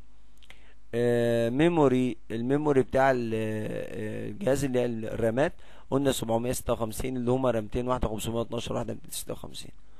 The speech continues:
طبعًا ممكن م-، موضوع ان هو واحدة ميتين ستة، ميتين ستة وخمسين، واحدة خمسمية واتناشر عند حد يسبب له مشكلة في الهاردوير. ما انصحش بيها عن نفسي يعني، بس هي الظروف، آه، آه، م-، آه،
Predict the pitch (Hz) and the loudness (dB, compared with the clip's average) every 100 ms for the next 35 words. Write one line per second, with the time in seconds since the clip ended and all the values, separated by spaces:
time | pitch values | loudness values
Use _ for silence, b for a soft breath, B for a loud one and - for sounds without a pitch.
0 | b b 127 143 143 147 - 127 117 110 | b b 4 4 4 2 2 2 0 -4
1 | 107 95 110 95 113 117 117 113 127 127 | -6 -6 -4 -4 -4 -4 -2 0 2 4
2 | 120 120 123 123 131 - 113 110 - - | 2 0 4 4 4 2 -2 -2 -4 0
3 | 117 110 113 113 123 - 123 117 107 127 | -2 -2 -6 -4 -6 -4 -4 -4 0 0
4 | 131 117 110 123 123 131 127 117 113 110 | 0 -2 -2 -4 -4 -4 -4 -4 -6 -6
5 | 127 117 - 117 117 123 120 110 - 123 | -8 -6 -4 -2 -2 -4 -4 -4 -2 -2
6 | 110 117 113 117 110 120 123 - 147 143 | 0 0 0 0 0 -2 -2 2 2 2
7 | 127 123 113 - 117 113 120 - 113 113 | 2 2 -2 -6 -6 -6 -8 -8 -8 -10
8 | b b b 127 120 135 139 - 127 131 | b b b -4 -4 0 0 0 -4 -4
9 | - - 123 117 113 120 113 - b b | -6 -10 -6 -6 -6 -8 -8 -8 b b
10 | b b - 113 110 110 117 117 113 - | b b -8 -6 -4 -4 -6 -6 -8 -8
11 | 110 107 92 | -8 -8 -8